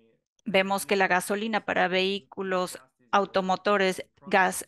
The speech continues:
diésel y petróleo son la fuente principal de combustibles utilizados en el mundo. Si vemos del lado derecho, vemos información regional.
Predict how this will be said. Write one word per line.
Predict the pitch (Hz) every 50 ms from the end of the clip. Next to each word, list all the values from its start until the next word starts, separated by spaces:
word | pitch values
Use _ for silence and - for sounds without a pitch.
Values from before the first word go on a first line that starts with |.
| _ _ _
diésel | - 180 220 208 190 - 185 185 180
y | 190
petróleo | - 185 185 - 233 233 226 226 233 240 240
son | - 240 233 233 233 220 - - _ _ _ _ _ 214 214 - _ _ _ _ _ _ _ _ _ _ _ _ -
la | - 240 226
fuente | 220 - 254 254 254 254
principal | - - 233 226 - - 214 190 _ - 214 208 214 226 220 - _ _ 139 147 -
de | - 208 208 202 202 202 - - _ _ _ _ _ - - _ _
combustibles | - - 240 214 208 - 233 208 208 214 - 208
utilizados | - 196 185 180 - - 185 185 185 -
en | 190 175
el | 170 170
mundo. | 160 165 170 165 165 170 170 170
Si | - - 233
vemos | 226 254 254 277 311 320 -
del | 277 262 254
lado | 254 254 262
derecho, | 247 240 226 226 220 220 220 - 202 175 160 170 - - _ _ _ -
vemos | 190 202 220 220 202 175 165 151 - - - - _ - - _ _ 107 107 113 110 107 104 _ 101 101 107 120 135 _ _ _ 135 131 127 127 _ _ _ _ _ -
información | 226 226 208 - 254 233 226 220 220 220 - - 262 254 254 254 262 269 262 - - 262 - 254 _ _ _ 220 202 _ _ _ _ _ _ _ _ _ _ _ _ - - - - _ _
regional. | - 269 269 262 269 - 226 190 180 - 175